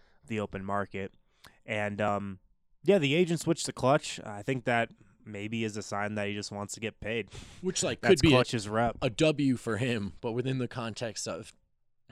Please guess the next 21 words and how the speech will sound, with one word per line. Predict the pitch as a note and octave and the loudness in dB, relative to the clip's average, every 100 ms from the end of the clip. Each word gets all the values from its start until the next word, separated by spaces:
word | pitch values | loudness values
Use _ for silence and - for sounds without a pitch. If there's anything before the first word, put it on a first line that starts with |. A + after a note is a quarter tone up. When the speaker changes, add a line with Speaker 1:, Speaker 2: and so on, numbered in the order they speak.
| _ - | _ -10
Speaker 2:
of, | A#2+ A2 | -8 -2
you | A#2+ | -2
know, | A2+ | 0
adhering | G#2+ - B2+ A2+ | -2 -4 -6 -4
to | G#2 | -6
team | - A2+ | -6 -6
goals | G#2+ A#2+ A2+ G2 | -6 -4 -4 -4
and, | G2+ | -8
and | G2+ | -10
all | G2+ F#2+ | -8 -6
that. | F#2+ G2 F2+ - A#2+ | -6 -8 -8 -12 -8
Speaker 1:
Yeah. | G2+ F#2+ F#2 | -6 -6 -8
Speaker 2:
You | A#2 | -6
know, | G2 G2 G2 | -4 -4 -6
if, | - | -10
from | - B2+ | -6 -4
a | |
Nuggets | A2+ A#2+ A2+ - | -2 -4 -4 -8
fan | G#2 G2 | -12 -12
perspective, | G#2+ - F#2+ G2 G2+ | -14 -12 -12 -12 -10
I, | G2+ | -10